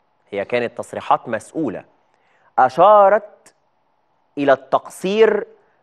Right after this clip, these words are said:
من هنا او من هنا، اشارت الى الرفض لاي مشهد جارح، واشارت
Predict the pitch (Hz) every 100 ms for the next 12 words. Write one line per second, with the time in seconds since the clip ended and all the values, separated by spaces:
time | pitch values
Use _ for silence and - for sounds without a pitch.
0 | - 117 120 151 233 233 233 151 156 143
1 | 123 110 90 80 _ _ _ _ _ 131
2 | 196 220 139 104 - 131 131 123 151 220
3 | - 135 127 156 208 185 139 160 - 185
4 | 202 170 - 127 135 175 101 92 - -
5 | - _ _ _ - 107 117 120 156 170
6 | 170 - _